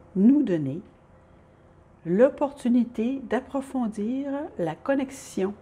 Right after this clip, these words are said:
avec ces cycles que nous avons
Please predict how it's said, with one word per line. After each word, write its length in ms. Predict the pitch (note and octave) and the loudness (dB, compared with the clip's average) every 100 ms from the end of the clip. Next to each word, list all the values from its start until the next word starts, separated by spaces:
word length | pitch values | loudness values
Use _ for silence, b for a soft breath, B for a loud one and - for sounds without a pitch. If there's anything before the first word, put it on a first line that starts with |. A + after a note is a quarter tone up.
| - - - | -20 -16 -6
avec 260 | C#3 D3 - | -2 -4 -4
ces 220 | - - | -6 -6
cycles 480 | - G#3 G#3+ C4 C#4+ - - B B B B B - | -2 -4 -4 -8 -10 -12 -20 B B B B B -2
que 120 | G3+ G3+ | 2 4
nous 280 | G3 E3 | 4 2
avons 500 | D3+ C3+ C3 B2+ G#3+ | 0 -2 -4 -4 -4